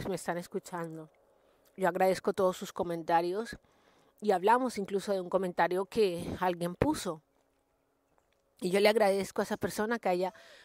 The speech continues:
colocado ese comentario, em, porque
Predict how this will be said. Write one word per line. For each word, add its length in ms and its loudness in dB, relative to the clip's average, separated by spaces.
colocado 600 6
ese 200 -4
comentario, 840 2
em, 760 -4
porque 960 4